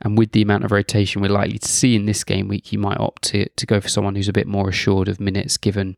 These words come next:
that, uh, your substitute bench is almost certainly gonna come into play. On Thursday, it's Spurs against Brentford.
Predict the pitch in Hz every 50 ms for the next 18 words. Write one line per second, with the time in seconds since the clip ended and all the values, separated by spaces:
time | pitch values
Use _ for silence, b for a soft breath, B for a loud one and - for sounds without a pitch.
0 | _ - 107 101 - - - - - 101 95 95 101 101 98 - - 113 - -
1 | - - - 101 - - 104 98 92 - - - - - - - 107 104 101 98
2 | - - - 101 98 - 101 104 - 101 104 101 - - 95 92 92 - - -
3 | - - 101 95 101 98 - _ _ _ _ _ _ _ - 113 110 - - 156
4 | 156 156 139 - - 143 143 - - - - - 135 131 123 113 117 - 113 101
5 | - - - _ - 127 123 120 - - - 131 123 123 -